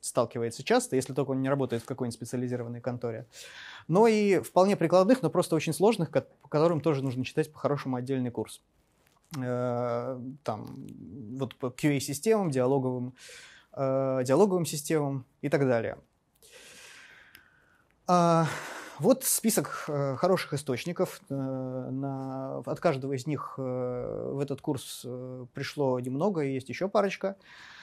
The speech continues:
М, всех настоятельно рекомендую. И, наверное, в с-, в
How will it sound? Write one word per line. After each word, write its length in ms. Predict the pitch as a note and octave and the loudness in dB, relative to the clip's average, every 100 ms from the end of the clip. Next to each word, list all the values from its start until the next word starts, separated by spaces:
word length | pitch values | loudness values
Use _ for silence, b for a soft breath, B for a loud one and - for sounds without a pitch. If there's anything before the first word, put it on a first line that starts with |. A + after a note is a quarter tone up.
| B B | B B
М, 640 | D3 D3 C#3 C#3 C3+ B2+ C3 | -4 -2 -2 -4 -4 -6 0
всех 220 | G#3 G3+ | 2 2
настоятельно 500 | E3 F#3 F3 E3 D#3+ | 2 2 2 2 2
рекомендую. 500 | D#3+ F3+ G3 G#3 B3+ | 2 2 4 6 6
И, 380 | F#3 F#3+ F3+ C#3 | 8 6 4 2
наверное, 500 | D3+ E3+ B3 A#3+ E3+ | 0 4 4 6 2
в 80 | C3 | 0
с-, 200 | - | -4
в 60 | E3+ | -6